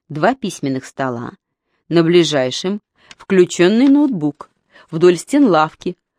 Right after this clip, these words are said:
установленные друг на друга. Как видно, здесь и проводились собрания братства. Мужчина кивнул на диван.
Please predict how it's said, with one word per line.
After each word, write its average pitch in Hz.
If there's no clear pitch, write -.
установленные 170
друг 156
на 180
друга. 175
Как 185
видно, 202
здесь 156
и 202
проводились 185
собрания 143
братства. 123
Мужчина 208
кивнул 170
на 202
диван. 127